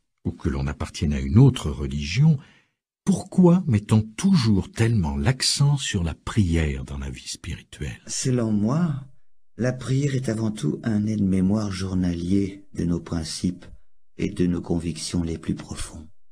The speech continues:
Speaker 2: Il peut y avoir deux niveaux de spiritualité.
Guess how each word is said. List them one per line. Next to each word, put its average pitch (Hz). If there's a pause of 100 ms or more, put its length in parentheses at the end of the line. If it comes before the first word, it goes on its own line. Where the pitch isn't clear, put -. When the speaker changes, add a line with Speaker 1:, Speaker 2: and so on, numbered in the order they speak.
(240)
Speaker 2:
Il 135
peut 147
y 147
avoir 139
deux 147
niveaux 90
de -
spiritualité. 80